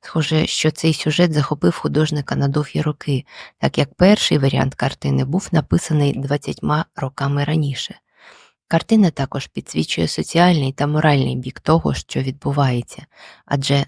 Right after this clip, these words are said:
на що готові йти заради грошей артисти, свідомо наражаючи на небезпеку свого маленького сина?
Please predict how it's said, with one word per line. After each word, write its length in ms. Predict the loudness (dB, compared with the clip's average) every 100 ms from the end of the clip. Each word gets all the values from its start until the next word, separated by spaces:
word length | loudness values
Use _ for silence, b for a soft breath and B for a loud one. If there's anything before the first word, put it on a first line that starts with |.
| -2
на 220 | 2 2
що 340 | 0 2 4
готові 460 | 4 0 -2 -4 -4
йти 240 | -4 -4
заради 380 | -2 -2 -2 -2
грошей 460 | -2 -2 -2 -2 -2
артисти, 600 | -2 -2 0 0 -2 -8 B B B -16
свідомо 580 | -2 0 4 4 4
наражаючи 720 | 2 0 0 4 4 4 0 -4
на 80 | -2
небезпеку 640 | -2 -4 -6 -4 -4 -4
свого 360 | -6 -4 -2 0
маленького 580 | 0 -2 -4 -4 -4
сина? 460 | -4 -4 -4 -4 -8